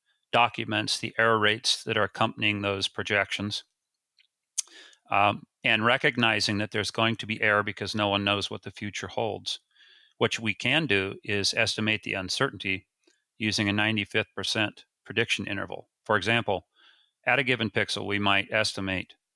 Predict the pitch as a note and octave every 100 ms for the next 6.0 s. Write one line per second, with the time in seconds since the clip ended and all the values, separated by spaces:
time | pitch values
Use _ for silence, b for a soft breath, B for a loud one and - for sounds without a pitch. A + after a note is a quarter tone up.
0 | _ - - A2 A2 A2 G2+ G2+ F#2 -
1 | E2+ G2 - F#2+ - G#2 - G2 G2 F#2
2 | F#2 - A2 G#2+ G2 F2 E2 - A2+ -
3 | - - - - - _ _ _ _ -
4 | G2 A2 G2+ - A2+ G2 F#2 G#2+ - -
5 | G#2 G2+ E2+ E2+ G2 F#2+ F#2+ G#2 G2+ -